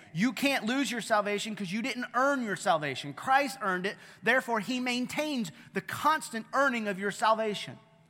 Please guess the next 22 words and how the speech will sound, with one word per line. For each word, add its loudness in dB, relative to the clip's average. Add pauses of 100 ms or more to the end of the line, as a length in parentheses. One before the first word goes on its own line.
(360)
Sanctification 0 (260)
and 4
perseverance 2
are 4
coexisting 0
works 0
of -8
the 0
Holy 0
Spirit -4
for -2
our, 2
on 2
our 4
behalf. -4 (840)
One 8
does 2
not 6
exist -2
without 0
the -4
other. 0